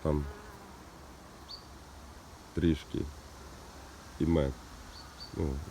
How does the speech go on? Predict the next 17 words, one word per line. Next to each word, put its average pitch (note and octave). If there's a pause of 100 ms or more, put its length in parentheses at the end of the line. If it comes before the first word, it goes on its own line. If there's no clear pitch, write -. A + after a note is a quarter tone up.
з -
одного F#2
боку F#2
і E2
з C#2+
другого, D2+ (120)
а D#2+
все F#2
розпліт. E2+ (600)
І F#2
маточників D#2+
теж D2 (200)
куча. C#2+ (560)
І C2
це D#2+
теж F#2+
рій. D#2